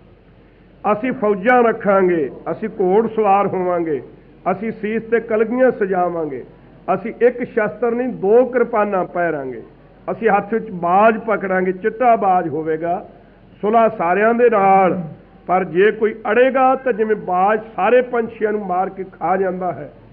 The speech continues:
ਨਹੀਂ ਛੱਡਾਂਗੇ। ਇਸ ਪ੍ਰਕਾਰ ਹਜ਼ੂਰ ਸੱਚੇ ਪਾਤਸ਼ਾਹ ਨੇ ਸੁੱਤਾ ਹੋਇਆ ਬੀਰ ਰਸ ਗਰੀਬ ਨਵਾਜ਼ ਨੇ ਕਿਰਪਾ ਕਰਕੇ ਖਾਲਸਾ ਜੀ ਜਗਾਇਆ।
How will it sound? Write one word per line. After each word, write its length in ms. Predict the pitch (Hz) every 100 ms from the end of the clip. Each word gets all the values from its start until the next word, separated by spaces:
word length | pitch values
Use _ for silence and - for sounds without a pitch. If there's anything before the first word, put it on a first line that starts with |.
| - - 170
ਨਹੀਂ 320 | 196 254 262
ਛੱਡਾਂਗੇ। 560 | - 185 160 143 127 - - - - - - 190
ਇਸ 140 | 233
ਪ੍ਰਕਾਰ 500 | 233 240 - 214 214
ਹਜ਼ੂਰ 380 | 208 190 208 202
ਸੱਚੇ 280 | 202 - 196
ਪਾਤਸ਼ਾਹ 480 | 190 180 180 180 208
ਨੇ 60 |
ਸੁੱਤਾ 420 | 214 202 185 262 247
ਹੋਇਆ 180 | 214
ਬੀਰ 360 | 202 170 175 175
ਰਸ 180 | 170 165 - - - - - 170
ਗਰੀਬ 280 | 196 233 226
ਨਵਾਜ਼ 380 | 220 190 190 196
ਨੇ 100 | 214
ਕਿਰਪਾ 460 | 220 220 220 240
ਕਰਕੇ 380 | 233 220 - 196
ਖਾਲਸਾ 500 | 185 180 170 160 160
ਜੀ 120 | 165
ਜਗਾਇਆ। 540 | 160 151 139 135 123